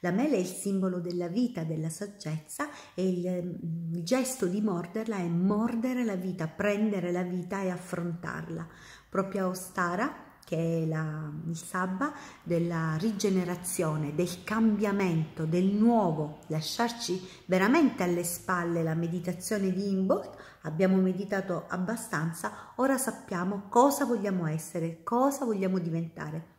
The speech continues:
E quindi a Ostara lasciamo alle nostre spalle il nostro vecchio io, il nostro vecchio sé, per abbracciare il cambiamento. D'altronde il messaggio che la dea Eostre ci ha voluto lasciare per Ostara è chiarissimo.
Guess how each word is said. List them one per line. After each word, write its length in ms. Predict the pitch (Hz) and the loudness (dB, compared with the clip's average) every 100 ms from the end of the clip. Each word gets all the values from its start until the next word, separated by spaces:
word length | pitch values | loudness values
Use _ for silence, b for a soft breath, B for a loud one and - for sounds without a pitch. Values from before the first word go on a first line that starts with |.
| _ | _
E 100 | 180 | -10
quindi 280 | 185 220 214 | -4 0 2
a 80 | 180 | 0
Ostara 480 | 175 - 202 233 277 B B B - | -4 -4 -2 -2 -4 B B B -4
lasciamo 680 | 156 - - 196 208 180 | -4 -4 -4 -2 0 0
alle 180 | 170 160 | 0 0
nostre 460 | 175 226 - 170 165 | 0 -2 -6 -6 -6
spalle 640 | - - 202 233 269 339 | -8 -8 -4 -2 0 0
il 100 | 285 | 0
nostro 380 | 156 156 - 165 | -2 -4 -6 -6
vecchio 360 | 160 - - | -6 -6 -6
io, 440 | 175 170 208 440 - | -4 0 0 0 -2
il 60 | 165 | -4
nostro 300 | 160 - 160 | -4 -6 -6
vecchio 320 | 170 - 202 | -6 -6 -6
sé, 280 | - 160 220 B B B - | -4 -4 -6 B B B -4
per 240 | 214 180 | -2 0
abbracciare 1120 | 190 196 180 247 285 - - - 165 175 220 - | -2 0 0 2 0 -2 -6 0 0 0 -4 -4
il 120 | 233 | -6
cambiamento. 760 | - 160 165 151 165 160 - - _ _ | -4 -2 -2 -6 -8 -12 -14 -20 _ _
D'altronde 640 | 202 220 - - 311 285 | -2 -2 -2 0 2 4
il 100 | 185 | 2
messaggio 880 | 175 180 - 170 156 156 156 165 160 | 0 -4 -6 -4 -4 -4 -4 -6 -6
che 140 | - 160 | -6 -4
la 200 | 156 151 | -2 -2
dea 500 | 156 170 170 160 160 B B B B B | -2 -2 -4 -4 -8 B B B B B
Eostre 880 | 180 175 180 160 - - 156 - | -4 0 0 -2 -4 -6 -6 -6
ci 100 | - | -6
ha 40 | 180 | -4
voluto 360 | 175 185 180 | -2 -2 0
lasciare 540 | 180 180 - 165 160 156 - | 4 8 8 6 -10 -12 -12
per 140 | 151 | -12
Ostara 520 | - - 135 156 156 - | -14 -12 -6 -6 -6 -20
è 100 | - | -20
chiarissimo. 640 | _ 185 160 - - 147 | _ -14 -12 -16 -18 -16